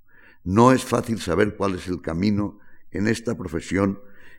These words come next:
en la que empezamos cada partida desde cero como los jugadores de ruleta. Merodeamos, pisamos arenas movedizas, nos hundimos, nos extraviamos. Pero esa es la esencia misma de nuestro oficio,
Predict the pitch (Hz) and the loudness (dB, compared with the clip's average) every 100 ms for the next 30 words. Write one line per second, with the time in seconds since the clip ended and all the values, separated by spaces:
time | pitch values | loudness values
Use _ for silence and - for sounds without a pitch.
0 | - 101 101 104 95 92 - 123 120 - | -4 0 2 4 2 0 2 4 2 0
1 | 101 85 82 - 104 104 95 82 67 - | 0 0 -2 -6 -2 2 2 0 -4 0
2 | 101 95 92 - - - - 87 90 90 | 4 4 2 -4 -18 -18 -10 -4 -2 -2
3 | 87 - 82 80 92 92 73 85 80 76 | -4 -2 -2 2 2 0 -2 -4 -2 0
4 | 69 62 - - - - - - - - | -2 -6 -12 -16 -20 -20 -20 -20 -20 -20
5 | - - 80 82 82 80 95 110 107 107 | -20 -8 -2 0 2 4 6 6 4 0
6 | - - _ _ _ 92 - 104 110 101 | -6 -20 _ _ _ -6 0 2 2 0
7 | 87 101 98 85 82 71 90 101 - 95 | 0 0 0 0 -2 0 2 2 2 0
8 | - - - _ - _ 80 82 78 73 | 0 -10 -20 _ -20 _ -8 -6 -6 -4
9 | 76 101 95 95 92 - - - 82 - | 2 2 2 0 -4 -14 -20 -12 -10 -8
10 | - - 69 76 80 60 - - - - | -8 -4 -2 2 2 0 -8 -14 -16 -16
11 | - - - - - 101 110 120 135 107 | -18 -18 -18 -18 0 4 6 4 0 -2
12 | 92 - 101 95 98 90 95 90 95 90 | -4 0 0 2 0 0 -2 -4 -4 -4
13 | 82 82 - 76 - 80 - 64 | -6 -8 -6 -6 -4 -8 -8 -12